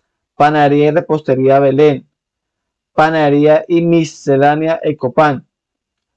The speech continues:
Hogar Fami, Aso Feliz, Atardecer,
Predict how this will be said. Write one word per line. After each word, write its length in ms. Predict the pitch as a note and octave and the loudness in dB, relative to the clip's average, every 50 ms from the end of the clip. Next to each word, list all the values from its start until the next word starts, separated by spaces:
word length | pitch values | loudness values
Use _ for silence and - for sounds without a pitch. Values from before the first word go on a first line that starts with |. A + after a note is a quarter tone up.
| _ _ _ _ _ _ _ _ | _ _ _ _ _ _ _ _
Hogar 440 | - D3+ C#3+ D3+ D#3 D3 D3+ D3+ - | -2 0 2 2 2 2 0 -2 -2
Fami, 460 | F#3 F#3 F3 E3+ E3+ E3+ F3 F3+ - _ | 0 -2 0 0 -2 -6 -6 -8 -12 _
Aso 300 | - D3 D#3 C#3+ E3 D#3+ | -4 -4 -4 -2 -4 -6
Feliz, 460 | D3 D#3+ C#3+ C3+ C#3+ D#3 F3+ F#3 - _ | -2 -2 -2 0 0 0 0 -2 -4 _
Atardecer, 840 | - - D3+ D3 - D#3 D3 C#3+ C#3 C3+ C3 - D3+ C#3+ C#3+ - | -4 -4 -4 0 0 -2 0 0 -2 -2 -2 -2 -2 -4 -4 -4